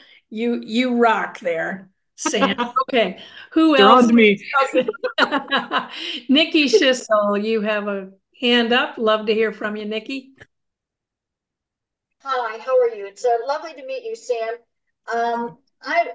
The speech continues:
Speaker 3: I'm somewhat confused too, though, about, uh, uh, being a Republican, and I am not anymore, uh, I thought Republicans believed in local control.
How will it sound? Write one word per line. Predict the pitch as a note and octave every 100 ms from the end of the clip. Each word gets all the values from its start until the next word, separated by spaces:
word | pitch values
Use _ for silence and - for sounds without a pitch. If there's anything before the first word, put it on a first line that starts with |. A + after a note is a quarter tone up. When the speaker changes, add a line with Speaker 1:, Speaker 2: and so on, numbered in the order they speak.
| -
Speaker 3:
I'm | G#4 F4
somewhat | G4+ F#4+ F4+ D#4 C#4+
confused | C#4 C4+ C#4+ C4 -
too, | C#4 C4 B3+
though, | A3+ G#3+ G#3+
about, | A#3 A#3 A#3+ A#3 A#3+ - _ _ _ G3+
uh, | G#3 G3+ - _ _ _ _ _ _
uh, | F#3 F#3+
being | F#3 E4 E4
a | C#4+
Republican, | B3+ B3+ C4 A#3+ A#3+ G#3 F3+ F#3+ -
and | G#3+
I | G#3 G3
am | F#3+
not | G#3+ F#3+ F#3 -
anymore, | G#3+ F#3 F#3+ G3 F3+ F#3+ - _ _ _ G#3+
uh, | G#3+ G#3+ G#3 G3+ G3+ - _ -
I | A3+ D#4+
thought | E4 D#4
Republicans | C#4 C4 B3+ B3 A#3+ -
believed | B3 A#3 A3+ A3+
in | G#3
local | G#3+ G#3 G3
control. | - F3 - A3 E3+ C3 -